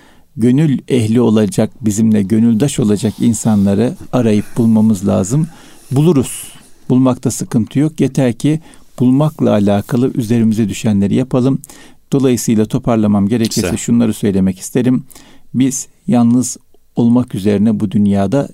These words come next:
Speaker 1: değiliz. Yalnız olamayız, yalnız olmamalıyız. Ayrılıkta azap var, tekrar ediyorum. Birlikte rahmet var, birlik olacağız, beraber olacağız. E, birlik, beraberlik noktasında etrafımızda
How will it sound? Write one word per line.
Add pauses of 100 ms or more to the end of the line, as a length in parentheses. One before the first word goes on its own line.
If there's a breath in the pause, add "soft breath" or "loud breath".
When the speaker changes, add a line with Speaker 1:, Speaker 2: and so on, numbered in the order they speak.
(140)
Speaker 1:
değiliz.
Yalnız
olamayız,
yalnız
olmamalıyız. (560 soft breath)
Ayrılıkta
azap
var,
tekrar
ediyorum.
Birlikte
rahmet
var,
birlik
olacağız,
beraber
olacağız. (680 loud breath)
E,
birlik,
beraberlik
noktasında (600 loud breath)
etrafımızda